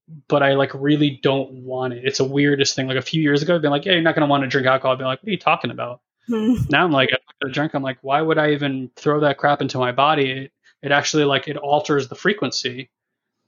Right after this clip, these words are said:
Speaker 1: and it takes me out of a, a state of well-being where most people are drinking to get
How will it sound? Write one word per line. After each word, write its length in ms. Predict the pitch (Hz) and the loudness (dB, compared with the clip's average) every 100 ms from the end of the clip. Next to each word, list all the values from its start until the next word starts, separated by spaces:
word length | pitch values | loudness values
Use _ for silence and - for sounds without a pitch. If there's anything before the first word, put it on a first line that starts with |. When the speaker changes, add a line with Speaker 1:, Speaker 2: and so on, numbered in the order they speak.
| _ - | _ -6
Speaker 1:
and 100 | 139 | -2
it 80 | 135 | 0
takes 200 | 156 143 | 0 2
me 140 | 139 | 4
out 220 | 139 185 | 4 4
of 260 | 165 127 - | 2 -2 -6
a, 140 | 143 143 - | -2 -2 0
a 40 | |
state 300 | - - 135 | 0 0 0
of 100 | 131 | 0
well-being 600 | 127 123 127 123 120 131 - _ _ _ _ | 0 -2 -4 -8 -8 -14 -20 _ _ _ _
where 140 | 143 139 | -2 2
most 200 | 143 - | 2 2
people 160 | 143 | 2
are 80 | 135 | 2
drinking 420 | 127 135 151 135 | 2 0 -2 -6
to 160 | - 135 | -4 -4
get 360 | 127 135 131 | 2 2 0